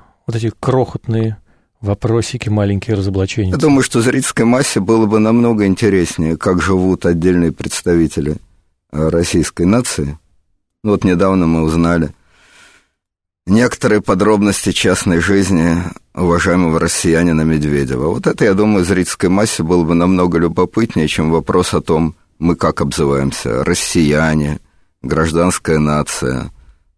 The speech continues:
Speaker 2: русские, жители России, рос-, российские федерасты, российские федералисты. Вот мне кажется, это, конечно, интересные вопросы, но некоторые мелкие подробности, как, опять же, у Булгакова. Помните, они там пытались выяснить технику фокусов?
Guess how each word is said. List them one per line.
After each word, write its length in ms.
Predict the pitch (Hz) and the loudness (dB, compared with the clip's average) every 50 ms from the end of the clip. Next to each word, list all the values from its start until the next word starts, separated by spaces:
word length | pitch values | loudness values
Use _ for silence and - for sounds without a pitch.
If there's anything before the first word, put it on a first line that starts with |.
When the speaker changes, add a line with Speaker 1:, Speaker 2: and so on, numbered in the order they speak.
| _ | _
Speaker 2:
русские, 880 | - 65 76 78 85 87 85 - - - - - 67 67 65 64 73 73 - - | -6 -4 0 0 2 2 2 0 -2 -6 -4 -2 -2 -2 -2 -4 -6 -8 -10 -8
жители 520 | 64 65 67 80 90 87 - - 82 80 | -8 -4 -2 0 0 0 0 0 0 0
России, 760 | 80 78 78 82 - - - - 78 73 71 69 67 67 64 - | 2 0 0 -2 -2 -4 -2 0 0 2 2 0 0 -2 -4 -6
рос-, 380 | - 50 - - 90 85 - - - | -6 -6 -4 -2 -2 -2 -4 -6 -8
российские 680 | - - 87 87 - - - 92 90 - - - 85 | -4 -2 -2 -2 -2 0 0 0 0 0 -2 -2 -4
федерасты, 920 | 78 - - 90 76 82 87 80 78 76 82 87 - - - - 67 71 73 - _ _ _ _ _ _ _ _ - | -2 0 -2 0 2 2 2 2 2 0 -2 -2 -4 -6 -6 -6 -6 -6 -6 -8 _ _ _ _ _ _ _ _ -10
российские 600 | - 80 80 80 - - 87 85 - - - 82 | -4 -2 -2 0 0 0 0 0 0 0 -2 -2
федералисты. 880 | - - 85 80 87 82 85 80 73 73 82 85 80 - - - - | 0 -2 0 0 0 0 2 0 0 2 0 0 0 -2 -6 -6 -6
Вот 160 | 80 - - - | -6 -4 -2 -2
мне 140 | - 127 | -2 -2
кажется, 360 | - - - 113 - - - 95 | 0 0 -2 -2 -2 -2 -4 -4
это, 100 | - - | -4 -2
конечно, 260 | - 92 - - 101 | -4 -2 -2 0 -2
интересные 540 | 92 - - - - 156 147 - - 113 104 | -2 0 0 0 0 0 -2 -2 -2 0 0
вопросы, 480 | 98 95 - 107 92 90 - - 104 | 0 0 -2 0 -2 -2 0 0 0
но 260 | 101 107 117 120 113 - - - - - - - - - - - | 0 2 2 0 -2 -6 -14 -20 -20 -20 -20 -20 -20 -20 -10 -4
некоторые 460 | 110 117 127 120 - - 120 107 113 | 0 0 0 0 0 0 0 2 2
мелкие 560 | 113 117 120 117 110 107 - 107 90 92 90 - _ _ _ _ - - - - - - _ _ _ _ - | 2 4 2 2 0 0 0 0 0 0 -2 -4 _ _ _ _ -20 -20 -20 -20 -20 -20 _ _ _ _ -2
подробности, 580 | - 107 113 131 147 175 151 139 120 - - 127 | 0 2 2 4 2 2 2 2 0 0 -2 -4
как, 260 | - - 151 - - | -2 -2 -2 0 -2
опять 240 | 165 - 185 156 139 | -2 0 0 0 2
же, 100 | 135 147 | 2 0
у 40 | 139 | 0
Булгакова. 580 | 135 151 151 151 131 147 113 98 - - 85 | 2 0 0 2 2 2 0 0 0 -2 -4
Помните, 340 | - - 131 131 120 - 113 | -2 0 0 0 2 2 2
они 140 | 104 107 104 | 2 2 2
там 240 | - 101 98 104 92 | 2 0 0 0 -2
пытались 480 | - 101 - - 101 101 101 95 - | -2 -4 0 0 2 2 0 0 0
выяснить 440 | 107 101 98 95 - - 95 87 - | 2 2 2 2 2 0 -2 -2 -2
технику 460 | - - 98 - - 101 87 - 107 | 0 0 0 0 0 -4 -4 -4 -4
фокусов? 640 | - - - - - 101 85 - - 73 - - - | -4 -4 -4 -4 -2 -4 -4 -2 -4 -6 -6 -8 -20